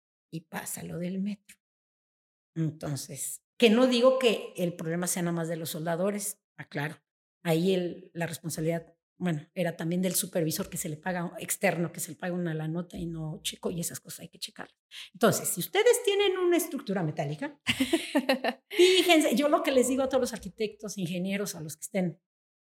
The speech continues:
Speaker 1: eh, chequen conexión por conexión. Tiene que estar la soldadura completa y tiene que estar bien la placa conforme a plano.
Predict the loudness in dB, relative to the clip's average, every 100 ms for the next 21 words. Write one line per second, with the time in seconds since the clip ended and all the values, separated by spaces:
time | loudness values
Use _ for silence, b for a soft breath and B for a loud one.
0 | -18 -16 0 6 6 6 2 0 -4 _
1 | _ _ 2 4 4 4 4 6 6 2
2 | -6 _ _ -4 -2 0 0 0 -4 -8
3 | _ _ -2 0 0 -2 -2 -2 -2 -2
4 | 0 2 2 2 0 2 0 0 -4 -4
5 | -12 _ -8 -2 -2 -2 -4 0 2 2
6 | 0 0 0 -2 -2 -4 -6 -6 -4 -2
7 | 0 -2 -4 -10 -12